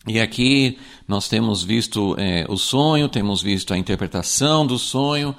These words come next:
é, temos falado sobre, é, toda a preparação. Então agora nós estamos prontos para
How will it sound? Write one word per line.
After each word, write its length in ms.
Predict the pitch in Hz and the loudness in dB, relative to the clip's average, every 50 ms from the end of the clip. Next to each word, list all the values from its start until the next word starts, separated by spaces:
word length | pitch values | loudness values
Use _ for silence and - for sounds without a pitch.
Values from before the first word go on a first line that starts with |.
| - - - - - - - _ - | -12 -20 -20 -20 -20 -20 -20 _ -12
é, 360 | - 107 107 104 104 104 101 | -8 -6 -4 -2 -2 -2 -4
temos 340 | - - 120 110 113 107 - | -4 -4 -4 -4 -4 -4 -4
falado 460 | - 110 98 110 120 135 139 123 123 | -4 -2 0 2 4 2 2 2 0
sobre, 580 | - - 117 117 110 110 113 113 113 107 - - - | -2 -2 -2 -2 -2 -2 0 0 0 0 -2 -4 -4
é, 180 | 98 101 101 | -2 -2 -2
toda 320 | - - - 120 117 120 117 | -2 0 0 2 2 2 2
a 40 | |
preparação. 1040 | - - - 151 160 160 156 131 110 110 107 - - - 117 120 131 147 160 180 - - - - - - - - _ | 0 0 2 2 2 4 4 2 2 2 2 2 2 2 4 4 4 4 2 2 -2 -6 -14 -20 -20 -20 -20 -8 _
Então 160 | - 117 131 | 0 2 2
agora 260 | 127 110 131 135 139 139 | 2 4 2 2 4 4
nós 160 | 135 131 - | 2 2 2
estamos 300 | - 131 123 127 120 - | 2 2 2 2 2 0
prontos 560 | - - - 120 123 131 139 135 139 135 131 | 0 0 2 2 4 4 4 2 0 -2 -4
para 440 | - - 127 123 123 120 117 113 | -4 -2 0 2 4 4 4 2